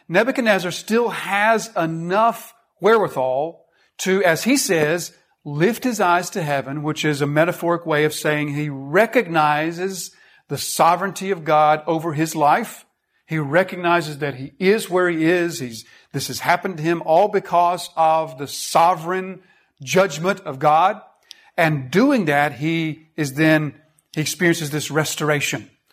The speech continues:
restoration of mind, restoration of his faculties, and he praises and honors God who lives forever. Now, notice here the contrast between the mercy of God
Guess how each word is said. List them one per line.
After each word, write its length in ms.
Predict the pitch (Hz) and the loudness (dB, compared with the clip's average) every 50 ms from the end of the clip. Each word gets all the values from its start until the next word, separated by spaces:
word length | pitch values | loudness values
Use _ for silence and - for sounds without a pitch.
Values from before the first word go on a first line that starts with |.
| _ _ _ | _ _ _
restoration 600 | 143 160 160 160 - - 156 156 156 151 - 143 | 0 0 0 0 0 0 2 2 2 2 -2 -4
of 140 | 131 120 120 | -6 -8 -8
mind, 680 | 135 143 156 175 190 190 190 196 196 202 202 196 - _ _ _ _ _ _ _ _ _ _ _ | -2 2 4 4 6 4 4 2 0 -4 -8 -12 -14 _ _ _ _ _ _ _ _ _ _ _
restoration 560 | - 156 160 156 - - 156 156 147 147 - 139 | 0 0 0 0 0 0 0 0 2 0 -4 -6
of 80 | 117 | -8
his 160 | 127 117 113 | -10 -12 -12
faculties, 840 | - - - 156 175 170 - 196 - - 190 196 196 190 185 - - - _ _ _ _ _ _ | -6 0 2 2 2 0 -2 -8 -6 -4 -4 -4 -4 -4 -8 -12 -14 -18 _ _ _ _ _ _
and 100 | 160 151 | -4 -4
he 60 | 147 139 | -4 -4
praises 800 | - - - 190 202 202 208 202 202 202 196 196 196 180 - - _ _ _ _ _ _ _ _ _ | -4 0 2 4 4 4 2 2 2 4 4 2 0 -4 -10 -14 _ _ _ _ _ _ _ _ _
and 180 | 165 151 151 - | -2 -2 0 2
honors 460 | 185 175 185 185 180 180 175 160 147 | 4 4 4 4 2 0 0 -2 0
God 440 | 143 160 151 147 147 147 147 139 - _ _ | 2 4 4 4 4 2 2 -2 -6 _ _
who 160 | 151 143 143 | -6 -6 -4
lives 340 | 143 143 143 143 131 131 - | -2 -2 -2 -2 -4 -6 -14
forever. 460 | - _ - 139 139 131 - - - _ _ _ _ _ _ _ _ _ _ | -14 _ -4 -2 -2 -2 -4 -8 -16 _ _ _ _ _ _ _ _ _ _
Now, 220 | 156 151 147 143 - - _ _ _ _ | 2 2 2 2 -2 -12 _ _ _ _
notice 420 | 170 160 196 247 254 254 - - | 2 2 2 4 2 0 -4 -2
here 340 | - 170 160 156 151 - - _ _ _ _ _ | -2 -2 0 0 -2 -6 -8 _ _ _ _ _
the 140 | - 147 143 | -8 -8 -6
contrast 680 | - - - 196 220 226 202 - 175 160 160 151 151 | -4 0 2 2 2 2 2 2 4 4 4 2 0
between 340 | - 147 - - 170 160 151 | -6 -10 -6 -2 -2 -2 -2
the 80 | 143 131 | -2 -4
mercy 460 | 135 139 147 160 190 185 - - 208 | -4 -2 0 0 0 0 -2 -4 -4
of 140 | 202 170 143 | -4 -2 0
God 380 | 143 135 131 127 123 131 127 | 2 2 2 2 0 -2 -6